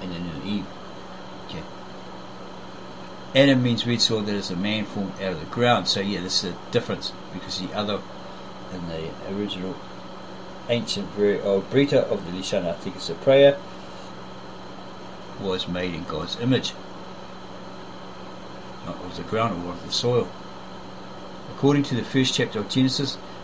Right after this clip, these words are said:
both Adam and Eve were created spiritually by the word of God,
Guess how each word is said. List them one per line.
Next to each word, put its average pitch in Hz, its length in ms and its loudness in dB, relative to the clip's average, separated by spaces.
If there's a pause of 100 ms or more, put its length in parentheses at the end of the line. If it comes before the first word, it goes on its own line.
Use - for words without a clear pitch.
both 110 200 4
Adam 110 280 0
and 90 100 -4
Eve 107 320 -2
were 101 120 0
created 104 540 -2
spiritually 117 540 0
by 92 220 0
the 90 80 0
word 92 180 -4
of 90 160 -6
God, 98 260 2